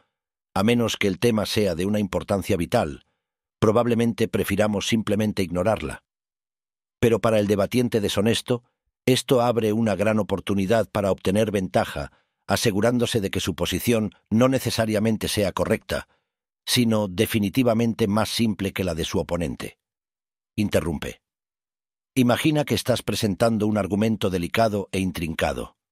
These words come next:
Tal vez estoy argumentando que, a pesar del segundo teorema de incompletitud de Gödel, aún hay múltiples usos útiles para la lógica de segundo orden. Esto llevaría bastante tiempo y requeriría varios pasos de razonamiento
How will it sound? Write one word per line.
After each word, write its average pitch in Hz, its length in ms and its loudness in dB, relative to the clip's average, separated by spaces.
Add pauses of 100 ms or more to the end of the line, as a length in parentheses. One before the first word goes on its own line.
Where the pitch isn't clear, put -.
(500)
Tal 127 160 2
vez 131 180 -2
estoy 113 320 2
argumentando 98 720 0
que, 80 280 -4 (440)
a 185 80 -4
pesar 107 340 0
del 95 180 -2
segundo 101 420 -2
teorema 95 460 0
de 92 100 -4
incompletitud 87 680 -2
de 80 120 -4
Gödel, 110 460 0 (520)
aún 123 300 2
hay 123 120 2
múltiples 117 520 0
usos 113 280 0
útiles 107 440 -2
para 104 220 0
la 101 120 0
lógica 113 440 0
de 98 100 -2
segundo 101 480 0
orden. 65 400 -4 (880)
Esto 110 280 0
llevaría 110 420 2
bastante 101 440 -2
tiempo 104 500 -2 (340)
y 123 100 2
requeriría 113 640 2
varios 110 340 -2
pasos 110 360 -2
de 104 100 2
razonamiento 101 800 0